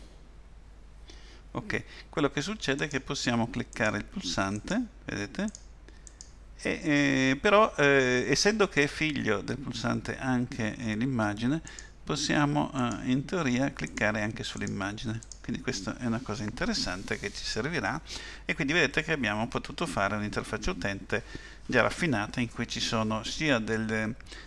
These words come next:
delle cose grafiche che delle cose testuali, dei bottoni, e de-, e, e delle cose testuali dove c'è la domanda. Quindi volendo qui si potrebbe fare in modo tale che il testo questo lo mettiamo, eh,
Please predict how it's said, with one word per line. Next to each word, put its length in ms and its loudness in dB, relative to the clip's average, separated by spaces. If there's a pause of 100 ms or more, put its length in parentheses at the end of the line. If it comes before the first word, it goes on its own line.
(120)
delle 180 0
cose 260 2
grafiche 720 2
che 180 -2
delle 200 -2
cose 420 -4
testuali, 720 0
dei 100 -2
bottoni, 680 -2 (440)
e 200 0
de-, 200 -4
e, 340 -2
e 80 0
delle 180 -2
cose 180 -6
testuali 400 -4
dove 200 -6
c'è 160 -4
la 100 -4
domanda. 360 -6
Quindi 260 0 (220)
volendo 400 6
qui 120 0
si 140 0
potrebbe 480 2
fare 220 4
in 80 2
modo 180 0
tale 280 0
che 120 -2
il 220 0
testo 540 -2
questo 840 0 (580)
lo 200 8
mettiamo, 960 4
eh, 100 -2